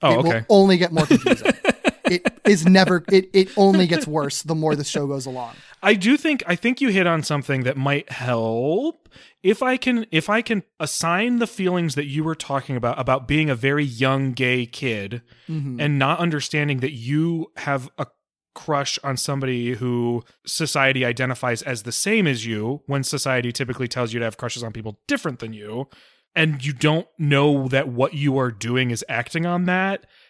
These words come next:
Speaker 1: and then I just take that feeling and put it into this nineteen-year-old man,
Speaker 2: Right.
Speaker 1: um, then, then,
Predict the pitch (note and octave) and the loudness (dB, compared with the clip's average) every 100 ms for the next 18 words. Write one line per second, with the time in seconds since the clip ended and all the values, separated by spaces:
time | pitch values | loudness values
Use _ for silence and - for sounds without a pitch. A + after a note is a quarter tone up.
0 | _ D3+ D#3 D#3+ D3 C3 - - D#3+ D3+ | _ -2 2 2 2 -2 -6 -4 -4 -2
1 | C3+ C#3 - D#3+ D#3 B2 A2+ A2+ C3 - | -4 -4 -8 -6 -2 -2 -4 -6 -10 -6
2 | E3 D#3+ D3 C#3 - C3 D3+ - - - | -4 -4 -4 -6 -4 -4 -2 -4 -8 -14
3 | - _ A#2 A#2 C#3 G3 - D3+ D#3 C#3+ | -20 _ -6 -2 -2 -4 -4 -2 0 0
4 | C3+ C#3 C3+ C3 D3 B2+ G#2+ A2 A#2+ - | 0 0 -2 -2 -2 -2 -4 -6 -8 -10
5 | _ _ E3+ D3 C#3 C3 A#2 A2 G#2 - | _ _ -8 -2 0 0 -2 -6 -10 -16
6 | _ _ _ _ _ _ - C#3 E3 D#3 | _ _ _ _ _ _ -8 -2 0 0
7 | - C3+ D#3+ D#3 | -6 -4 -2 -2